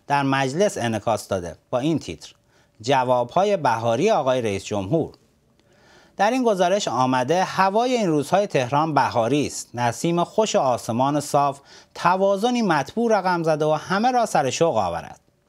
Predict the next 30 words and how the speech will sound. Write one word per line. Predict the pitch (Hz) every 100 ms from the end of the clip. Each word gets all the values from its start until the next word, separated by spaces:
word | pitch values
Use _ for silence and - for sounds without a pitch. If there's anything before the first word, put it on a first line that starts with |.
| _ _ _ _ - _
رئیس | 151 175 170
جمهور | 175 180 202
هم | 196 185
که | 175
این | 151
روزها | 147 - 190
بیش | 185 220
از | 214 -
هر | - 185 196
زمانی | 156 135 156 196 156
از | 113
بهار | 117 123 135 208 196
می‌گوید | 147 117 110 101 92
و | 90 - - -
زنده | 117 127 151 147 139
باد | 139 226 -
سر | 147 131
می‌دهد، | 120 113 107 127 151 151 - - _
صبح | - 226 226 208
روز | 190 196
گذشته | 175 143 127 120 180
تحت | 170 190 170
تأثیر | 175 139 123 127 226
این | 208 185
جو | 185 220 196
دلانگیز | 156 135 123 120 143 139
به | 127
میان | 117 120 127
خبرنگاران | - 120 123 117 117 120 165 208
آمد | 185 170 160